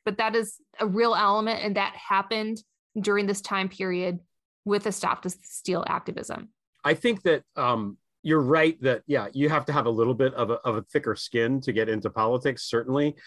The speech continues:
Speaker 2: But there is a level of, of, um, you know, horribleness that you maybe, by subjecting everybody that goes into politics to, we're,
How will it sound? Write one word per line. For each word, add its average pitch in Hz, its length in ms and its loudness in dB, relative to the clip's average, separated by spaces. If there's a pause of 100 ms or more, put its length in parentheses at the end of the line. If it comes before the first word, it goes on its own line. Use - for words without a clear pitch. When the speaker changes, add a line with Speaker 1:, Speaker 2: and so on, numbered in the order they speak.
(120)
Speaker 2:
But 160 140 2
there 175 120 6
is 208 260 8
a 170 40 6
level 143 560 4
of, 107 340 0 (240)
of, 107 380 -4
um, 92 300 -8 (240)
you 147 100 0
know, 98 80 -2
horribleness 117 760 2
that - 160 -10
you 110 120 -4
maybe, 117 400 0 (640)
by 139 640 2 (300)
subjecting 147 840 2
everybody 131 380 0
that 110 100 -2
goes 117 200 2
into 113 100 -2
politics 113 560 -2
to, 98 280 -2
we're, 107 280 0